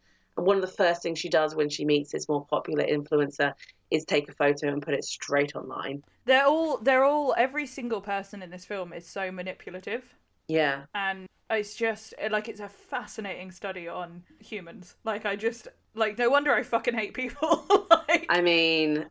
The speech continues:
Speaker 1: it's hard to like humanity sometimes after seeing this film, that's all I'm gonna say.
Speaker 2: <laughs>
Speaker 1: Um, you know what was interesting, though? 'Cause we haven't really talked about a character that I do wanna talk about. But before we get
Speaker 2: Pinto?
Speaker 1: there,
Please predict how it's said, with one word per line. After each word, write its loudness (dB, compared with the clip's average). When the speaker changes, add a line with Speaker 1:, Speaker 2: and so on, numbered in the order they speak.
Speaker 1:
it's 4
hard 4
to -4
like 4
humanity 0
sometimes -4
after 0
seeing 0
this 2
film, 4
that's -4
all 4
I'm 2
gonna 4
say. 6
Speaker 2:
<laughs> 10
Speaker 1:
Um, 2
you 4
know 6
what 4
was 4
interesting, 2
though? 4
'Cause -4
we 4
haven't 0
really 4
talked -4
about 4
a -4
character 0
that 4
I 4
do 4
wanna 2
talk -4
about. -6
But -4
before 2
we 8
get 4
Speaker 2:
Pinto? 2
Speaker 1:
there, 2